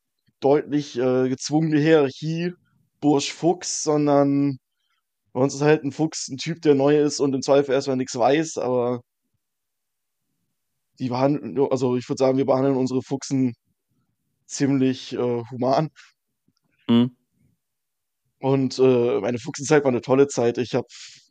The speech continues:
Speaker 1: war sehr, sehr viel gebummelt. Ich hab mir als, äh, Vorsatz genommen, ich will von jedem halbwegs anständigen Bund in Braunschweig mindestens zwei Mund-, Nummern haben, dass wenn ich als Bursch bummeln gehe, ich sofort Leute anrufen kann.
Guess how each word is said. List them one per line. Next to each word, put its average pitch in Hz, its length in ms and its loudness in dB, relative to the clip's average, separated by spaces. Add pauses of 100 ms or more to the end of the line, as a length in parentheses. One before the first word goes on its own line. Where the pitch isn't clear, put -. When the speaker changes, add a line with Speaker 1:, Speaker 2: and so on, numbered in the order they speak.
(100)
Speaker 1:
war 123 160 -2
sehr, 139 180 6 (160)
sehr 139 200 2
viel 143 140 -2
gebummelt. 147 640 2 (760)
Ich 120 100 0
hab 139 120 2
mir 131 240 2
als, 120 400 -4
äh, 117 320 -2 (1200)
Vorsatz 143 360 4
genommen, 139 420 4
ich 131 140 -4
will 147 100 2
von 143 200 0
jedem 143 340 0
halbwegs 143 300 2
anständigen 135 420 -2
Bund 131 180 -2
in 135 60 0
Braunschweig 139 480 0
mindestens 135 380 -2
zwei 123 140 0
Mund-, 143 260 -2
Nummern 147 260 2
haben, 151 240 2
dass 131 140 0
wenn 135 100 2
ich 139 100 0
als 123 160 0
Bursch 147 360 -2
bummeln 160 260 0
gehe, 156 320 2
ich 135 80 -4
sofort 139 280 -2
Leute 147 260 4
anrufen 127 320 -4
kann. 139 320 0